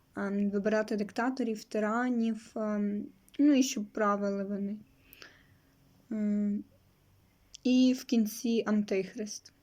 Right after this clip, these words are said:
Е, багато людей вважають, що треба поклонитись якомусь царю, е, а взагалі-то не якомусь, а Ісусу Христу. Е,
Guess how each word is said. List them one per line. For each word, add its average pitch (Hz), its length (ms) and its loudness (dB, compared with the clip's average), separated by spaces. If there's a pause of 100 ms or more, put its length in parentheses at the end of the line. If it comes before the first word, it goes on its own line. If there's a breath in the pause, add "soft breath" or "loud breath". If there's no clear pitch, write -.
(300)
Е, 208 180 -2
багато 233 380 0
людей 254 300 2
вважають, 233 380 -2
що - 140 -4
треба 220 640 -4
поклонитись 214 640 -2
якомусь 226 460 -2
царю, 226 500 0 (580 loud breath)
е, 202 220 -2
а 214 80 -4
взагалі-то 214 880 -2
не 208 140 2
якомусь, 220 600 2
а 208 40 -4
Ісусу 233 480 -2
Христу. 247 560 2
Е, 226 60 4